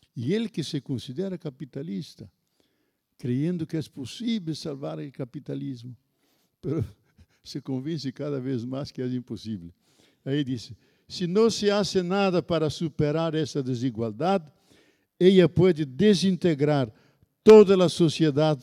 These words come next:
norteamericana. Aumentará la criminalidad, la inseguridad.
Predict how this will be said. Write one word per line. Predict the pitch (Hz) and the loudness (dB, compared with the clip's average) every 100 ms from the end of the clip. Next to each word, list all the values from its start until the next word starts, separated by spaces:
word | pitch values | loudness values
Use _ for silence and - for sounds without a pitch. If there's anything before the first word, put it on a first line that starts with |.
| - | -4
norteamericana. | 127 139 123 135 123 120 110 110 98 87 85 _ _ _ _ _ _ - | 0 0 0 0 0 -2 -4 -6 -6 -8 -14 _ _ _ _ _ _ -2
Aumentará | 139 143 156 139 143 151 165 | 2 4 2 4 4 4 2
la | 156 | 0
criminalidad, | - 151 151 139 135 123 110 139 185 196 - _ _ _ _ - | 0 0 2 2 2 2 2 2 2 2 -4 _ _ _ _ -6
la | 120 143 | 0 2
inseguridad. | 170 151 156 135 139 135 110 107 90 | 2 2 0 2 2 2 2 -2 -4